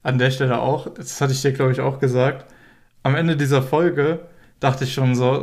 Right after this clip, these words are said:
das ist ja mal ein mega geiler Gag, hier das auslaufen zu lassen mit, äh, Opening als Ending und so weiter, aber ich sehe ja bei Crunchyroll da oben, da ist nächste Episode. Ich hab noch eine. Stellt sich heraus,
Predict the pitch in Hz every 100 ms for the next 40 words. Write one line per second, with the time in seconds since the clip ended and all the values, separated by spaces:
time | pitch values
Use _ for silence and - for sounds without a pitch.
0 | - 131 135 147 127 120 120 123 139 139
1 | 123 123 123 120 - - 135 139 139 -
2 | 131 123 - 127 143 - 135 123 135 131
3 | 127 127 131 123 123 120 - - - _
4 | - 135 123 120 123 - - - 139 135
5 | 135 135 131 127 - 143 143 143 139 135
6 | 131 123 135 139 127 123 123 139 156 123
7 | 117 143 147 139 131 123 120 135 147 139
8 | 135 170 - - - - - - 143 180
9 | - - - - 156 170 175 165 151 135
10 | 160 131 107 - - - _ _ - 156
11 | 175 175 135 117 117 110 110 - - -
12 | - _ _ _ - 170 196 - 175 165
13 | 147 175 180 -